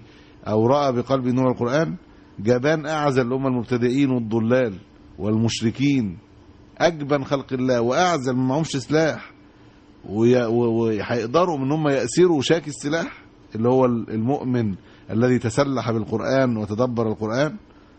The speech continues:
فصل: أما مفسدات القلب الخمسة فهي التي أشار إليها من كثرة الخلطة والتمني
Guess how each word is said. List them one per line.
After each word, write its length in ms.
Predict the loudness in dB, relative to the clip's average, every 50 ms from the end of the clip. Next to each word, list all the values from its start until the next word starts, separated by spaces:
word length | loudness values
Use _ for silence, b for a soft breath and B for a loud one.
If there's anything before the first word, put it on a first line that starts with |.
| B B B -20 -20 -20 -20 -20 B B B B B B B B B -6
فصل: 540 | -2 -2 -2 -2 -4 -8 -6 -4 -4 -2 0
أما 200 | 0 0 2 2
مفسدات 540 | 0 -2 -2 -4 -4 0 0 0 0 0
القلب 320 | -4 -6 -2 -2 -2 0 -2
الخمسة 520 | -4 -2 -2 -2 -2 -2 -2 -2 -4 -4 -4 B B B B B B B
فهي 300 | -6 -4 0 0 2 2
التي 380 | 0 0 -2 -4 -4 -10 -12 -12
أشار 340 | -8 -6 -4 -4 -2 -4 -4
إليها 500 | -4 -4 -4 -4 -6 -6 -6 -8 -10 -10 -10
من 100 | -10 -10
كثرة 440 | -8 -8 -10 -8 -8 -10 -10 -8 -10
الخلطة 600 | -10 -4 -2 -2 -2 -2 -4 -6 -6 -4 -4 -4
والتمني 760 | -4 -4 -4 -4 -4 -2 0 2 2 2 2 0 0 -2 -4